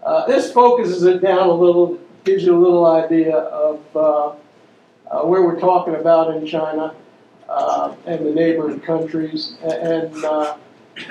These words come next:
I, I really like to take the time to orient people to the areas we're talking about, because it's where China exercises most of its influence. Now,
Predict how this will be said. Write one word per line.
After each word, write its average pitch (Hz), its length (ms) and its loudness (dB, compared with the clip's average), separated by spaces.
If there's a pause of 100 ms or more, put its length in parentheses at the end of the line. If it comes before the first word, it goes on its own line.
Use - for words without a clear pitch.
(220)
I, 165 100 0 (160)
I 175 200 -2
really 170 580 2 (800)
like 202 500 0 (140)
to 175 160 0
take 190 300 -2
the 185 100 -4
time 170 720 -2
to 147 320 -8 (180)
orient 170 440 -2
people 170 340 -2
to 151 340 -2
the 151 80 -20
areas 165 520 2
we're 151 140 -8
talking 170 400 -2
about, 160 340 0
because 233 280 -2
it's 226 160 -10
where 233 180 2
China 220 440 -4
exercises 170 1080 -4 (720)
most 226 400 2
of 190 200 0
its 175 180 2
influence. 165 720 -6 (1300)
Now, - 360 -2